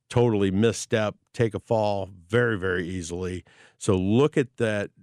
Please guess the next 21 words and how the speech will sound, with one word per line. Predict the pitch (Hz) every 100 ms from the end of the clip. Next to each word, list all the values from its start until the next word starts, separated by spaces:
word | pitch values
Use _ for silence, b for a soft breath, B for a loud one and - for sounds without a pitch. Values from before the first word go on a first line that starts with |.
| _ _
the, | 113 110 107
the | 95
concrete | - 135 131 117 127 123
lines, | 101 92 95 90
look | 104 143 202
at | -
the | 113
height | 92 - 117 123 139
of | 101
those | 110 101 -
steps, | - - 101 65 - - b b b b b 123
um, | 95 85
'cause | 98
you | 95
may | 101 143
not | 190 120
think | - - 143 151 135
it's | 104
a | 104
big | 80 - 117 117
issue, | 113 120 - 98